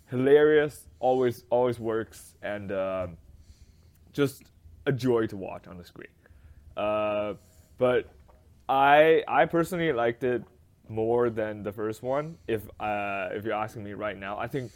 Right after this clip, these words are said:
objectively it might not be as good of a movie compared to the first one, but subjectively I think it is. Uh, and I always have a,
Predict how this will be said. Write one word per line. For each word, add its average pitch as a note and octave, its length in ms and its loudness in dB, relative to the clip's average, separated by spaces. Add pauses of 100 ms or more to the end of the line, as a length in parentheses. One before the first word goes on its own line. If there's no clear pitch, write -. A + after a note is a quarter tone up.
(160)
objectively A#2+ 680 -2
it G#2 80 -6
might G#2 160 -8
not G#2 200 -6
be G2+ 160 -6
as F#2+ 140 -8
good G2 200 -10
of F2+ 120 -12
a - 20 -16
movie F#2+ 360 -12 (520)
compared G#2+ 300 -8
to G#2 80 -10
the F#2 60 -10
first G2+ 260 -10
one, F#2+ 160 -10
but G#2+ 160 -6
subjectively G2 640 -6
I - 80 -10
think G2 220 -14
it F#2 120 -12
is. A#2 320 -6 (640)
Uh, G#2 380 -4
and A#2 180 -2
I A2+ 220 0
always A2+ 400 -2
have G#2 260 -2
a, G2+ 120 -10